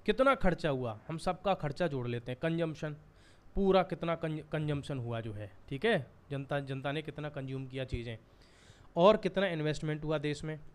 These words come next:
गवर्नमेंट ने कितना स्पेंड किया, ठीक है, और नेट एक्सपोर्ट्स कितना हुआ,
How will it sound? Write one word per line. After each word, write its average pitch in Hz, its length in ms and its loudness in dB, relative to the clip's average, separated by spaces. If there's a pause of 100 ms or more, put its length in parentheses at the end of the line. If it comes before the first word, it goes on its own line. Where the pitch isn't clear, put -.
(120)
गवर्नमेंट 175 540 2
ने 214 140 0
कितना 156 360 -4
स्पेंड 151 340 -4
किया, 156 280 -2 (260)
ठीक 131 160 -6
है, 254 200 0 (420)
और 202 240 6
नेट 156 460 2
एक्सपोर्ट्स 160 500 -6
कितना 135 320 -6
हुआ, 117 500 -2